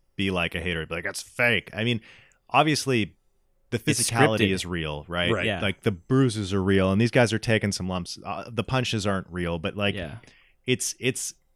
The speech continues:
Speaker 1: it, it's performative violence in a way that, that is still pretty violent. And,
Speaker 3: Sure.
Speaker 1: I mean, you watch, like,
Speaker 2: Yeah.
Speaker 1: a movie like The Wrestler that kinda shows the,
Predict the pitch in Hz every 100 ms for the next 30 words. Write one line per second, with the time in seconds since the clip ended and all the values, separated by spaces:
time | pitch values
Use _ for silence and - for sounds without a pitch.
0 | _ _ _ 123 131 139 - 135 - 147
1 | 143 120 90 120 120 113 - 101 98 98
2 | 92 98 98 92 - 98 - 92 80 92
3 | 92 80 - 185 160 107 104 135 170 196
4 | - 135 117 120 110 - 85 98 104 113
5 | 104 92 101 90 - 95 90 87